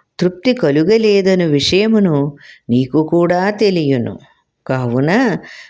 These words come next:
నాకు తృప్తి కలుగునట్లు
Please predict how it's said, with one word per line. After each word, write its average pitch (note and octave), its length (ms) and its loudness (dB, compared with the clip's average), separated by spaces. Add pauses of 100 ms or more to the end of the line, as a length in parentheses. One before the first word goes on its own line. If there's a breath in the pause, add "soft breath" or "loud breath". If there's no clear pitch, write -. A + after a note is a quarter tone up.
(120 loud breath)
నాకు C3+ 600 -2
తృప్తి F3 360 -2
కలుగునట్లు D#3+ 1160 0